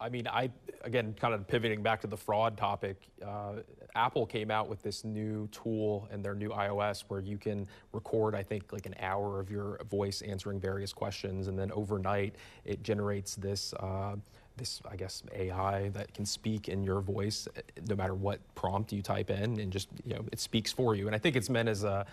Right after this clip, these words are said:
an accessibility tool for folks that maybe have, uh, issues, uh, speaking. But, um, there's a lot of talk around, you know, tools like that being used to commit fraud over the phone with banking transactions, for example. So I can't say that I'm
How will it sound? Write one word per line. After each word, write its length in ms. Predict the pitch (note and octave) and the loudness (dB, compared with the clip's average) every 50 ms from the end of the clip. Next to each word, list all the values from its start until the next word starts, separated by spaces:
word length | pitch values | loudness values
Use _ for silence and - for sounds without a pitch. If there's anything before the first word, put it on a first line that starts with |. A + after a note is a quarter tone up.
| - - - - | -12 -20 -14 -8
an 100 | - G#2+ | -6 -6
accessibility 680 | G#2 G#2 - - A2 - - G2 G2+ G#2+ G#2 A2 G#2+ G2 F#2+ | -6 -2 2 2 2 2 2 2 4 4 4 4 2 0 0
tool 380 | - - A2+ G2 G2 G2+ G2+ | -2 0 0 2 2 0 0
for 240 | G2 - G#2+ G2+ G2 | -2 -4 -4 -4 -4
folks 340 | F#2+ - A2 G#2 G2+ G2 - | -2 0 0 0 0 0 -4
that 120 | - G#2+ G#2+ | -4 -4 -2
maybe 220 | G#2 G2 G2+ G2+ G2 | -2 -2 -2 -2 0
have, 400 | G2 G2+ F#2+ F#2+ G2 F#2 F#2+ F#2 | 2 2 2 2 2 0 -4 -6
uh, 300 | F2+ G2 G2 F#2+ F#2+ G#2+ - | -4 -2 -2 -2 -2 -2 -2
issues, 520 | - G#2 F#2+ - G#2 G2 G2 G2 F#2 F#2 | -4 -4 -4 -4 -4 -2 -2 -2 -4 -4
uh, 180 | - F#2 G2+ G2 | -6 -6 -6 -6
speaking. 480 | G2+ - - G#2+ G#2 - - G2 F#2+ | -6 -6 -4 -4 -4 -2 -2 -2 -2
But, 280 | F#2+ G2+ G2+ G2 A#2 - - - - - - | 2 2 2 2 2 -2 -8 -18 -18 -10 -4
um, 340 | - G2+ G2+ G2 G2 G2 G#2 | 0 2 2 2 2 0 0
there's 200 | A2 A2 G#2 G2 | 0 0 0 0
a 40 | G#2 | 0
lot 260 | G#2 G#2 G#2+ G#2+ G#2 | 2 4 4 4 4
of 120 | G#2 F#2+ - | 4 0 -2
talk 380 | - - G2 G2 G2 G2 - | 0 4 4 4 4 2 0
around, 400 | G2+ G#2 G2 G2 G2 G2 G2 G2 F#2 - - - - | 0 0 2 2 2 2 2 0 -2 -6 -10 -6 -2
you 80 | G#2 | 0
know, 60 | G#2 G2 | 0 0
tools 340 | - - A2+ G#2 G#2+ G2+ | 0 0 0 2 2 2
like 160 | G#2 G2+ F#2+ - | 0 -2 -2 -2
that 260 | G#2 G2+ G2+ - G#2+ | -2 -2 -2 -2 -2
being 200 | G#2+ G#2 G#2 G#2 | -2 -2 -2 -2
used 400 | G2+ G2+ G2+ G2+ G2+ G2 - - | -2 -2 -2 -2 -2 -4 -4 -6
to 100 | - G#2+ | -6 -6
commit 340 | G#2 - G2 F#2 F#2+ F#2+ - | -6 -6 -6 -4 -4 -4 -4
fraud 380 | - - G2+ F#2 G2+ G2+ G#2 G2+ | -6 -6 -4 -2 -2 -2 -2 -2
over 160 | G2 G2+ A2 | -4 -4 -2
the 100 | G#2 A2+ | -2 -2
phone 420 | - - C3+ C3+ A#2+ A2 G#2 G2+ | 2 2 2 4 4 2 2 2
with 140 | G#2 G#2+ G#2 | 0 -2 0
banking 360 | - B2 B2+ B2 - A2+ G#2+ | 2 0 2 2 0 -2 -2
transactions, 680 | G2+ - G#2 G2+ G#2 G2+ G#2 G2 F2+ A2+ - - A2 G2 | -2 -4 -4 -4 -4 -4 -4 -4 -4 -6 -6 -8 -8 -6
for 140 | - G#2+ G#2 | -4 -4 -4
example. 460 | G#2 G2 G#2+ G#2 G#2+ G#2 - A#2 G#2 | -4 -4 -4 -4 -4 -4 -4 -4 -2
So 280 | - - G#2+ G#2 G#2 G2+ - - - - - | 2 4 4 4 4 0 -4 -12 -20 -10 -4
I 60 | - A#2 | -2 0
can't 200 | - C3 A#2+ - | 2 2 2 4
say 160 | - A2+ A2+ | 4 4 4
that 120 | A2 G#2+ | 6 4
I'm 180 | G2+ G2+ G#2 | 4 4 2